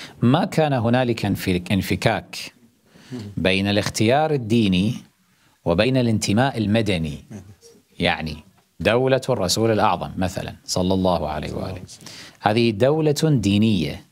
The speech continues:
الذي قد أسلم أصبح تلقائيا مواطنا في هذه الدولة،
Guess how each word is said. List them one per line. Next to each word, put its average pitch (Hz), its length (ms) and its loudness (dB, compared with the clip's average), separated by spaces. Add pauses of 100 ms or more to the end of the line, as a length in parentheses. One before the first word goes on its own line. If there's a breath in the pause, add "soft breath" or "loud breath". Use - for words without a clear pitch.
(160)
الذي 95 680 2 (260)
قد 92 220 -2
أسلم 143 760 2 (100)
أصبح 120 540 0
تلقائيا 160 920 0
مواطنا 143 720 2
في 107 160 0
هذه 87 220 0
الدولة، 78 360 -4